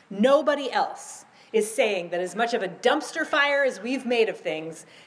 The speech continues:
God has an unstoppable plan to heal the world, and we are blessedly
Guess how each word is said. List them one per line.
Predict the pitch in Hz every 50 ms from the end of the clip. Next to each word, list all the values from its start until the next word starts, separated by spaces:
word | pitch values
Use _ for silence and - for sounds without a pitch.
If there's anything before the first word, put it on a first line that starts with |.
| _ -
God | - 220 233 240 254
has | 233 226 214 190
an | 202 202
unstoppable | - 190 180 180 - - - - - - 311 320 320 339 330 320 233 247 247
plan | 247 - - 226 185 180 175 175 170
to | - 175
heal | - - - 277 294 311 320 269
the | 254 226
world, | 196 190 180 175 170 170 170 170 - - - - - -
and | 196 208 202
we | 240 262 -
are | 202 196 185 180 -
blessedly | - 220 220 226 254 285 285 - - 311 - 294 294 302 302 294 277